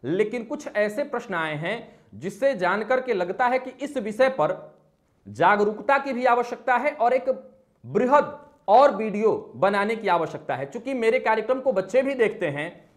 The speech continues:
इसी संकोचवशात मैंने बहुत सारी बातों को नहीं बताया था।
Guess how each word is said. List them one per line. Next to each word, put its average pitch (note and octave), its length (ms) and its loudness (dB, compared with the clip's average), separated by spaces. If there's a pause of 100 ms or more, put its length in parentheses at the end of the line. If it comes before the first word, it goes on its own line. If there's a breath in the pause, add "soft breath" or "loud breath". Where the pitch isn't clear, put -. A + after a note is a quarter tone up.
(160)
इसी G#3+ 240 -6
संकोचवशात A3+ 1080 -2
मैंने A#3+ 240 0
बहुत A#3+ 320 0
सारी A#3+ 200 -2
बातों A3 280 0
को C4 120 -4
नहीं G#3 280 -2
बताया C#3+ 400 2
था। E2 220 -16